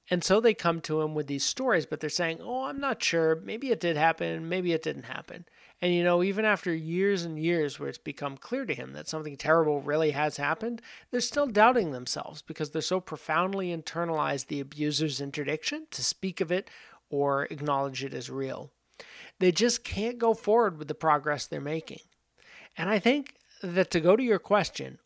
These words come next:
what could the use of those moments of recognition in Lynch be? A moment like that where Laura can no longer be in doubt that this has happened, that what is impossible is actually possible,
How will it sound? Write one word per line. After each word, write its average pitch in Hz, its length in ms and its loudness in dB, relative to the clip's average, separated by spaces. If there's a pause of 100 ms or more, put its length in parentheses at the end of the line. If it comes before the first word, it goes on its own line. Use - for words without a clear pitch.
(200)
what 147 440 2
could 190 200 -2
the 170 80 -4
use 165 260 0
of 165 80 -4
those 160 260 4
moments 151 400 -2
of 135 140 -6
recognition 143 800 -4
in 135 160 -8
Lynch 143 320 -4
be? 202 360 -4 (540)
A 185 100 6
moment 285 320 4
like 240 220 4
that 185 300 6
where 147 340 2
Laura 160 340 6
can 151 220 -2
no 151 160 2
longer 156 380 2
be 143 200 -2
in 139 120 -4
doubt 160 400 4 (100)
that 135 160 -10
this - 200 -4
has - 80 -6
happened, 226 500 -4 (360)
that 151 180 -2
what 156 180 2
is 139 120 -6
impossible 151 720 -2
is 135 100 -6
actually 143 380 -4
possible, 190 680 -2